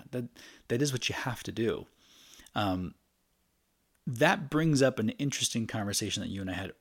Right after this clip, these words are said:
earlier this week, actually. You made an analogy between two things. You made a comparison between two things that I had never made before.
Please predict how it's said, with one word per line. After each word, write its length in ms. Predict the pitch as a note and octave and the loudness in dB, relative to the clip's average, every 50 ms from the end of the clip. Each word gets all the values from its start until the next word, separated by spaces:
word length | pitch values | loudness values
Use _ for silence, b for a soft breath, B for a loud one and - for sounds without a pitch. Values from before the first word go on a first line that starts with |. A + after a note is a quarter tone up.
| _ | _
earlier 280 | - A#2+ G2+ F#2 F#2 F2 | -2 -2 0 0 -2 -4
this 180 | E2 F2 - | -4 -4 -4
week, 200 | - G#2 F2 - | -4 -6 -6 -8
actually. 440 | - - - - - - - - - - _ B B B B B B B B B B B B B B B _ _ _ _ | -10 -12 -12 -12 -14 -14 -14 -16 -18 -20 _ B B B B B B B B B B B B B B B _ _ _ _
You 260 | - C3 B2+ D#3 F3+ | -4 0 2 4 6
made 420 | F3 F3 D#3+ D3 C#3+ C#3 C3 B2+ - - _ _ | 6 6 6 8 6 6 4 2 -2 -4 _ _
an 120 | B2+ B2 B2 | -2 0 2
analogy 640 | A2 G#2+ G#2+ A2 A2+ A#2 B2 B2+ B2+ B2+ A#2+ B2 A#2+ | 2 2 2 2 2 2 4 4 4 2 2 0 0
between 320 | A2 A2 - - A#2 G#2 | -2 -2 -2 0 -2 0
two 140 | - - - | 0 -2 -4
things. 180 | F#2 F#2 F#2 G2+ | -4 -6 -4 -2
You 60 | A#2 | -2
made 100 | A2+ G2 | -2 -2
a 40 | - | -4
comparison 680 | - A2 - - - - B2+ C3+ D3 C3+ - B2 G2 | -6 -4 2 4 6 6 6 6 4 2 0 -2 -4
between 260 | F2+ - - G2 E2+ | -4 -6 -6 -6 -4
two 180 | - - F#2+ F2+ | -4 -6 -6 -8
things 480 | - - F2 D#2+ C#2+ C2+ - - - - - _ _ _ _ | -8 -8 -8 -8 -8 -6 -6 -6 -6 -8 -10 _ _ _ _
that 120 | G#2 - - - | -6 -6 -4 -4
I 160 | A2+ C3 D#3 | 0 2 2
had 160 | D#3+ E3 D3 C#3+ | 2 2 2 2
never 220 | C3 C3 A#2+ A#2 | 2 2 4 2
made 360 | G#2+ G2+ G2 G2 F#2+ F#2+ - | 2 2 2 0 0 -2 -2
before. 500 | - - - - - - G1+ - - - | -4 -8 -10 -8 -8 -8 -8 -10 -12 -14